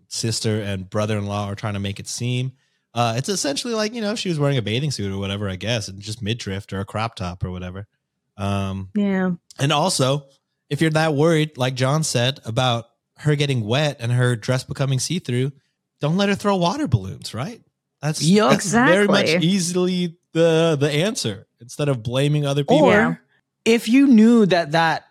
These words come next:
Speaker 3: uh, was it kinda like a memorial, what they were having?
Speaker 1: Yeah.
Speaker 2: Yeah.
Speaker 3: If you knew the memorial, uh, chances are the memorial had, like, some sort of, like, an agenda or, like, kind of, uh, uh, you know, pretty much, like, a plan of what's going on. I'm pretty sure those parents knew that there was gonna be some sort of, like, a water balloon fight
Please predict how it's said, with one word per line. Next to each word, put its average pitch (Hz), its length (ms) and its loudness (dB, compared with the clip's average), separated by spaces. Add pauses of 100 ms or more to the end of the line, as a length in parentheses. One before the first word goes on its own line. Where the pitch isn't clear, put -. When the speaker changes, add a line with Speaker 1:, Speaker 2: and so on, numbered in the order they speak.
(120)
Speaker 3:
uh, 127 360 2 (200)
was 160 220 2
it 196 120 0
kinda 175 160 2
like 143 160 0
a 131 40 2
memorial, 156 600 0
what 165 160 -2
they 170 60 0
were 160 120 2
having? 165 320 2
Speaker 1:
Yeah. 202 160 0
Speaker 2:
Yeah. 180 280 2 (140)
Speaker 3:
If 202 280 4
you 330 140 6
knew 240 180 6
the 180 140 4
memorial, 170 500 4
uh, 139 100 -8 (220)
chances 214 380 0
are 180 160 4
the 156 100 2
memorial 151 460 4
had, 123 260 0
like, 117 180 -4
some 127 160 -2
sort 120 280 0
of, 113 120 -4
like, 110 200 -2
an 113 80 -4
agenda 107 460 0
or, 98 320 -6
like, 98 220 -8
kind 107 240 -6
of, 98 180 -8 (100)
uh, 95 280 -16 (400)
uh, 104 160 -10
you 180 80 2
know, 98 180 -2 (140)
pretty 170 180 2
much, 156 220 0
like, 139 160 -2
a 123 40 -2
plan 147 340 0
of 127 60 -4
what's 123 200 -4
going 120 240 -2
on. 104 180 -10 (320)
I'm 202 100 0
pretty 311 220 0
sure 233 180 4
those 190 220 2
parents 180 380 0
knew 180 100 4
that 165 120 2
there 160 120 4
was 160 120 2
gonna 160 160 4
be 147 100 4
some 143 180 -2
sort 147 220 2
of, 135 40 -2
like, 127 160 -4
a 127 80 -2
water 131 320 2
balloon 107 360 -6
fight 101 260 -12